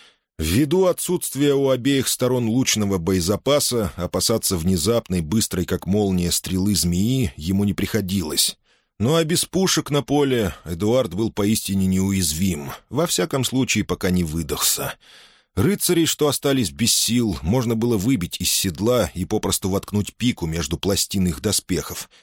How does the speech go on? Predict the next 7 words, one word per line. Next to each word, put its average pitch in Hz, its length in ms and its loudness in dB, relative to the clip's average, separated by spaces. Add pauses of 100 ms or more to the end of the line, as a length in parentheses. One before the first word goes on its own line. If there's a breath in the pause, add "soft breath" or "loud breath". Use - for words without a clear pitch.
или 156 200 0
вмять 131 400 0
обухами 98 720 0
шлем 95 580 -2
им 82 220 -2
в 67 100 -12
голову. 71 540 -6